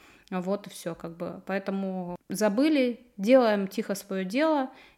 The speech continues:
не очень обращаем внимание на то, что кто-то чего-то там будет про вас говорить.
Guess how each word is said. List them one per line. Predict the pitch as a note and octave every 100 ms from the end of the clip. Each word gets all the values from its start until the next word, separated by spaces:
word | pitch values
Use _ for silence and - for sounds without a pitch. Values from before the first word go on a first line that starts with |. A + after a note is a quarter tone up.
| -
не | G3+
очень | A#3 A#3 G3+
обращаем | F#3 F#3+ G#3+ G3+
внимание | F3+ F#3 A3+ G#3+
на | F3
то, | F3+ G3
что | -
кто-то | F#3+ G3+ F#3+ -
чего-то | F#3 F#3 F#3
там | F3 E3+
будет | F#3 F#3+
про | F3+
вас | F3+ F3+
говорить. | F3+ F3 E3+